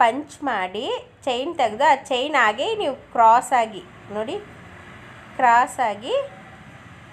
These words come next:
ನೀವು ಚೈನ್ ಆಗಬೇಕು. ನೀಡಲ್ ಟರ್ನ್ ಮಾಡಿ. ಜರಿ ಥ್ರೆಡಲ್ಲಿ ಸ್ವಲ್ಪ ಸ್ಲಿಪ್ ಆಗುತ್ತೆ, ನೀವು ಕ್ರಾಸಾಗಿ ಮಾಡಿ ತಿರ್ಗಾ ವೈ ಹಾಕಿ, ತಿರ್ಗಾ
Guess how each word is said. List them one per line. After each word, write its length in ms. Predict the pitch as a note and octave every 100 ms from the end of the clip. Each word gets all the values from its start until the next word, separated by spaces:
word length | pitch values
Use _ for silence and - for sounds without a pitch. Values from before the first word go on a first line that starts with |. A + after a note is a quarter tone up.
| - B3+
ನೀವು 120 | D4 C#4+
ಚೈನ್ 200 | B3+ A#3 G#3+
ಆಗಬೇಕು. 360 | G3 F#3+ - G3+ A3+
ನೀಡಲ್ 280 | C#4+ D4 D4+ D4+
ಟರ್ನ್ 240 | A3+ A3 A3
ಮಾಡಿ. 200 | G3+ F3+ - - - _ G3
ಜರಿ 220 | B3 C#4 E4+
ಥ್ರೆಡಲ್ಲಿ 440 | D#4 C4 A#3 A#3 E4+
ಸ್ವಲ್ಪ 260 | D4+ A3+ C#4 D4
ಸ್ಲಿಪ್ 380 | - C4 B3 C#4+ C4+
ಆಗುತ್ತೆ, 420 | G#3 F#3+ - E3+ G#3+ G4+ - - _ - _ _ B3
ನೀವು 160 | C#4 G#4 -
ಕ್ರಾಸಾಗಿ 800 | B3 A3+ C#4 - C4+ A#3 C4+ A#4 B4+ - _ _ _ _ _ _ _ - - - A#3
ಮಾಡಿ 260 | A#3 D#4+ C5 - -
ತಿರ್ಗಾ 300 | C#4 B3+ D4 B3
ವೈ 140 | G#3+ G#3+ F#3
ಹಾಕಿ, 280 | D#3+ - - - - -
ತಿರ್ಗಾ 220 | B3 A#3+